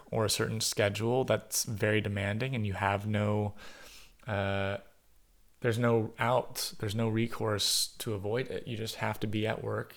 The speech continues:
and you have to do what you, your boss says. Those kind of things can help build your character, and they suck in a way. They're not good. They're not fun.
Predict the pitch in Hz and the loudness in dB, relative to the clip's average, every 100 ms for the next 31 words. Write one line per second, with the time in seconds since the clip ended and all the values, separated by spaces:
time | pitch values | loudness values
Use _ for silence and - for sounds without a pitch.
0 | - 110 101 98 101 113 107 113 - 113 | -8 -4 -2 -2 -4 -2 -2 -2 -4 -6
1 | 110 - 117 107 107 - 104 101 - - | -8 -6 -2 0 0 0 -2 -2 -2 -6
2 | - - - - - - - - - - | -10 -20 -20 -20 -20 -20 -20 -18 -14 -12
3 | - - 156 226 - 440 - 156 147 - | -14 4 6 6 4 2 4 4 4 2
4 | - 120 110 107 117 113 - - - - | 0 -2 0 2 2 2 -2 -12 -14 -18
5 | - 117 110 110 104 110 107 113 127 127 | -4 0 0 0 -2 0 0 0 0 0
6 | 131 - - - - - - 113 110 110 | 0 -4 -8 -8 -6 -4 0 2 2 2
7 | 110 - 127 123 117 - - 95 90 110 | 0 -4 -2 0 2 4 4 4 2 -2
8 | 98 95 92 101 104 120 117 101 107 101 | 0 0 -2 -2 0 0 0 -2 0 0
9 | 113 98 98 98 104 - - - - 98 | -2 -4 -4 -4 -4 -6 -10 -16 -6 -4
10 | 92 98 | -2 -4